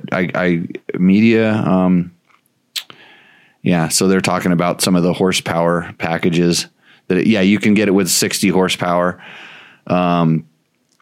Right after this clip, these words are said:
anyways, that's it. Once, you know, once I ride one and it's good, I'll let you know. I'll be the fir-, I rode the Alta. Alta was really good. I was actually really surprised at the, the,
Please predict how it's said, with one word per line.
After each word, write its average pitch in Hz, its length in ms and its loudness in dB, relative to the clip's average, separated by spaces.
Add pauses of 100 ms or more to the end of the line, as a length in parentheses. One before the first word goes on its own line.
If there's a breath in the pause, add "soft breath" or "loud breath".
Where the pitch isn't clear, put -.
(240)
anyways, 107 360 0
that's 143 200 -2
it. 120 320 -4
Once, - 440 -2
you - 120 0
know, 123 80 2
once 139 220 0
I 165 80 -2
ride 147 220 0
one 165 180 0
and 123 400 2
it's 113 140 -4
good, 139 200 0
I'll 123 120 2
let 120 140 2
you 117 60 2
know. 110 300 -2 (100)
I'll 95 120 0
be 110 120 2
the 104 60 2
fir-, - 160 -2
I 131 140 0
rode 156 260 0
the 131 100 0
Alta. 135 480 -2 (140)
Alta 139 300 -2
was 135 160 0
really 139 180 2
good. 135 160 0
I 92 80 2
was 95 140 2
actually 110 320 0
really 107 180 4
surprised 104 440 -2
at 95 100 -2
the, 92 280 0 (100)
the, 90 340 0